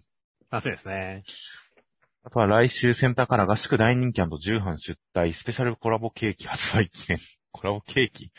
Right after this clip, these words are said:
Speaker 2: センターカラー微増十八ページ、僕とロボコ。コラボケーキ発売するんですか？
Speaker 1: え、まあ、何種類かにもよるけど、膝ケーキとか欲しいね。
Speaker 2: いやー、ケーキ、コンビニとかで売ってほしいですね。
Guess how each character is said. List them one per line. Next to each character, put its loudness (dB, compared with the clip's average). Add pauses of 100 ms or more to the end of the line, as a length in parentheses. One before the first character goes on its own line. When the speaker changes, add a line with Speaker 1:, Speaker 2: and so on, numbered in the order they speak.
(360)
Speaker 2:
セ 0
ン -2
タ 4
ー -2
カ 4
ラ 4
ー -20
微 -6
増 -4
十 -6
八 -6
ペ -4
ー -4
ジ、 -8
僕 -10
と -4
ロ 2
ボ -8
コ。 -8 (960)
コ -4
ラ 2
ボ 2
ケ 2
ー 4
キ -8
発 -2
売 2
す -6
る -4
ん -12
で -20
す -18
か？ -16 (1200)
Speaker 1:
え、 -2 (580)
ま -4
あ、 -6
何 -2
種 0
類 0 (140)
か -4
に -4
も -2
よ 2
る 0
け -2
ど、 -6
膝 -2
ケ 4
ー 4
キ -4
と -14
か -2
欲 -2
し 0
い 0
ね。 -6 (460)
Speaker 2:
い 2
や 10
ー、 0
ケ -6
ー -8
キ、 -10
コ -4
ン 0
ビ 4
ニ 2
と 0
か 2
で 2
売 -2
っ -6
て -4
ほ 0
し -6
い -2
で -4
す -12
ね。 -4